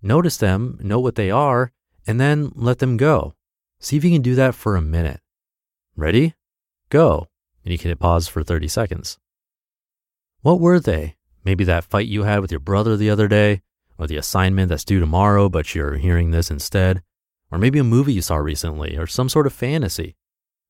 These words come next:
Chances are you were able to notice them for a little while, but then you quickly find yourself getting sucked into thinking about them involuntarily. If you've ever meditated even a little bit, you're familiar with the experience you just had.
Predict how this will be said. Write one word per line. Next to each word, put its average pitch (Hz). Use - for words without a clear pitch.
Chances 131
are 131
you 110
were 113
able 131
to 147
notice 117
them 117
for 104
a 90
little 151
while, 98
but 101
then 151
you 180
quickly 190
find 160
yourself 143
getting 139
sucked 143
into 131
thinking 139
about 131
them 135
involuntarily. 123
If 87
you've 110
ever 139
meditated 98
even 120
a 92
little 98
bit, 82
you're 113
familiar 147
with 110
the 104
experience 104
you 95
just 90
had. 87